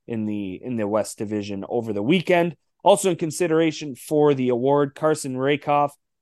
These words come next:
of the Kitchener Rangers, three goals, four assists, three games for the Kitchener Rangers, um, which he continues to lead the league in scoring. Um, also, Easton Cowan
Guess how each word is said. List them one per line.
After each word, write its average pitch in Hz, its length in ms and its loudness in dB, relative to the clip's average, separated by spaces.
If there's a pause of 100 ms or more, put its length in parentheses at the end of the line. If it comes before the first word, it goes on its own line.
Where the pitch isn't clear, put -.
(120)
of 151 260 4
the 127 140 -4
Kitchener 117 440 -6
Rangers, 147 800 2 (280)
three 175 240 0
goals, 113 400 -2
four 143 340 2
assists, - 800 -8 (140)
three 135 180 -2
games 110 300 -4
for - 100 -12
the 98 80 -8
Kitchener 95 400 -12
Rangers, 117 580 -6
um, 92 680 -8 (360)
which 113 160 -8
he 131 100 -6
continues 147 480 -6
to 139 100 -6
lead 143 200 -2
the 131 80 -4
league 143 280 2
in 131 340 -4
scoring. 151 640 4 (360)
Um, 113 680 4 (180)
also, 175 320 6
Easton 139 400 -6
Cowan 214 540 6